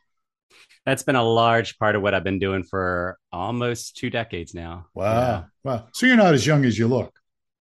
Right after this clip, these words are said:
Speaker 1: Hey, I'll take that. <laughs> I'll, I'll, I'll take that.
Speaker 2: All right.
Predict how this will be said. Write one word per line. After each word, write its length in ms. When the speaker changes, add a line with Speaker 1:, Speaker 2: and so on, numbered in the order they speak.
Speaker 1:
Hey, 120
I'll 100
take 280
that. 340
<laughs> 40
I'll, 100
I'll, 200
I'll 140
take 280
that. 240
Speaker 2:
All 480
right. 380